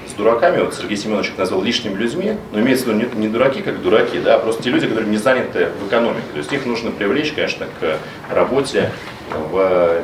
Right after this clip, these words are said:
местах там, предложения труда. Для этого нужно их создать и куда-то, чтобы они имели стимул переехать. Поэтому вот н-, несколько таких центров притяжения. И плюс у нас в течение этого года несколько раз уже говорили о нашей идее того, что, в принципе, у нас вот, э, юг России,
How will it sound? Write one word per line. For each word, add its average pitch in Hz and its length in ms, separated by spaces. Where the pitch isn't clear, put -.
местах 127 380
там, - 100
предложения 104 400
труда. 110 240
Для 139 140
этого 107 120
нужно 98 260
их 85 80
создать 98 460
и - 20
куда-то, 104 320
чтобы 87 220
они 92 100
имели 92 160
стимул 104 320
переехать. 92 540
Поэтому 101 300
вот 120 260
н-, 131 100
несколько 113 340
таких 110 240
центров 123 340
притяжения. 156 500
И - 20
плюс 151 240
у 104 60
нас 113 200
в - 60
течение 98 280
этого 95 200
года 90 200
несколько 92 300
раз 87 120
уже 90 180
говорили 127 320
о 95 80
нашей 85 420
идее 104 320
того, 113 220
что, - 160
в - 60
принципе, 117 500
у 85 100
нас 98 240
вот, 76 240
э, 76 320
юг 107 240
России, 110 560